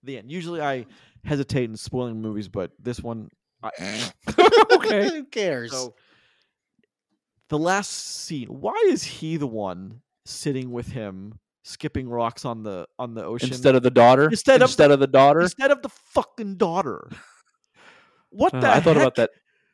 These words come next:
Speaker 3: I thought about that too. And maybe, maybe, maybe the daughter's lived her life without her dad this long. She got to see him again. But they spent some time off camera we didn't see. And, you know, she's lived her life. She's learned. She knows the boy needs
Speaker 2: I
Speaker 3: him.
Speaker 2: mean, shit.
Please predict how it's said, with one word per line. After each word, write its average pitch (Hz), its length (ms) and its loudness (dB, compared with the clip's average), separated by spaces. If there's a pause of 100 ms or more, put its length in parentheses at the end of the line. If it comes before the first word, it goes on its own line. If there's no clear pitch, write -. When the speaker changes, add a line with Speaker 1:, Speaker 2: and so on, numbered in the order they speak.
(160)
Speaker 3:
I 110 120 -4
thought 123 180 0
about 113 240 0
that 98 200 -4
too. 95 420 -4
And 110 140 -6
maybe, 143 360 -4
maybe, 139 600 -6 (460)
maybe 120 440 -6 (280)
the 113 60 -4
daughter's 107 380 -2
lived 107 180 -8
her 120 60 -6
life 113 340 -6
without 104 200 -6
her 110 80 -4
dad 104 260 -8
this 110 200 -8
long. 95 340 -10 (400)
She - 200 -10
got 104 220 -6
to - 60 -18
see 104 260 -8
him 101 120 -6
again. 101 520 -8
But 87 120 -10
they 104 100 -4
spent 110 300 -8
some 117 180 -8
time 101 360 -6
off 104 340 -8
camera 95 320 -8
we 98 120 -8
didn't 104 220 -10
see. 95 340 -12 (680)
And, 117 260 -8 (180)
you 147 120 -8
know, 117 240 -4
she's 139 360 -12
lived 160 240 -4
her 127 80 -4
life. 90 180 -8
She's 117 180 -10
learned. 113 460 -6
She - 140 -14
knows 165 200 -6
the 113 80 -12
boy 87 160 -10
needs 71 160 -16
Speaker 2:
I 135 80 -4
Speaker 3:
him. 151 60 -4
Speaker 2:
mean, 135 320 -6
shit. 120 460 -12